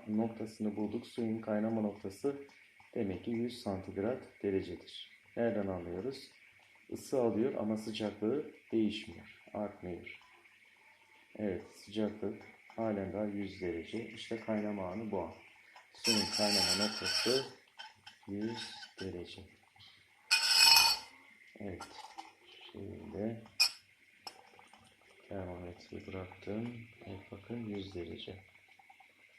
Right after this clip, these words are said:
Evet, ne zamana kadar yüz olacak? Tamamı gaz haline geçene kadar. Evet, kaynama noktası.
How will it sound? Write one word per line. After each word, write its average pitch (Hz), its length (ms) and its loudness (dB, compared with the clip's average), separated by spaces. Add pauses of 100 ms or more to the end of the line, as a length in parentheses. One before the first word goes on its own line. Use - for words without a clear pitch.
(920)
Evet, 113 320 -2
ne 160 100 2
zamana 147 340 2
kadar 113 200 4
yüz 107 260 2
olacak? 107 500 2 (100)
Tamamı 113 600 0
gaz 113 220 2
haline 98 600 -2 (340)
geçene 92 440 -4
kadar. - 400 -12 (2250)
Evet, 92 300 -12
kaynama 95 440 -4
noktası. 98 680 -8